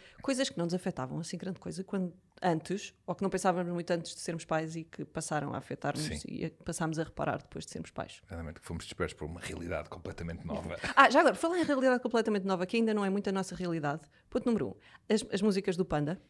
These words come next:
Speaker 2: Sim.
Speaker 1: que, eh, a Aura já acha alguma piada, e aquilo tem, tem, tem, dá pica, mas o que é que aconteceu com o Avô Cantigas nos últimos anos? Que eu sinto que a minha filha tinha que tomar ecstasy
Speaker 2: Pá.
Speaker 1: para gostar de ouvir aquela música.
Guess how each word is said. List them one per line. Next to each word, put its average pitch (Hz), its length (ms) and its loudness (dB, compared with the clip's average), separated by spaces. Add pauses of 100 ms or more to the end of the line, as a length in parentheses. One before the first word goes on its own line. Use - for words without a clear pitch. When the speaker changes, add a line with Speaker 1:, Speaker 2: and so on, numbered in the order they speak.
(1040)
Speaker 2:
Sim. 78 180 -4
Speaker 1:
que, - 280 8
eh, 190 280 8 (100)
a 190 100 8
Aura 196 200 8
já 190 180 6
acha 185 180 2
alguma 175 180 2
piada, 160 340 2
e - 140 -4
aquilo 240 220 0
tem, 180 280 4
tem, - 340 -2 (120)
tem, - 160 -6 (120)
dá 160 180 0
pica, 175 380 -4 (460)
mas 294 200 4
o 302 40 -2
que 311 80 0
é 294 40 0
que 294 80 -2
aconteceu 247 340 2
com 226 100 0
o 214 40 6
Avô 196 140 4
Cantigas 180 440 0
nos 175 160 0
últimos 165 340 0
anos? 160 460 -2 (100)
Que - 140 2
eu 202 160 4
sinto 226 280 2
que - 80 2
a 220 40 4
minha 214 120 2
filha 190 220 2
tinha 190 160 -4
que - 60 -16
tomar 185 320 4
ecstasy 190 560 0
Speaker 2:
Pá. - 120 -20
Speaker 1:
para 202 120 0
gostar 196 200 2
de 190 60 4
ouvir 180 160 4
aquela 175 260 -2
música. 147 480 -2